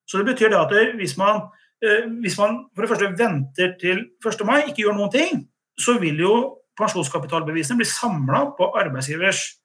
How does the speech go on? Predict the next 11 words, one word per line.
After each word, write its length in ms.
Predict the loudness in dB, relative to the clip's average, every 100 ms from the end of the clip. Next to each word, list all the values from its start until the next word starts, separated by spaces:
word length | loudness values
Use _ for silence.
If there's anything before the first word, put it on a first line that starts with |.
| -8
eller 100 | -2
hos 100 | 2
arbeidsgivers 460 | 2 2 -2 -2
pensjonsleverandør, 840 | 0 -2 -2 -4 -2 2 4 4 0 -8 -20 -4
men 120 | 0 2
det 140 | 2
skjer 220 | 0 -2 0
i 60 | 0
løpet 280 | -2 0 0
av 160 | 0 -4
året. 460 | 0 2 2 2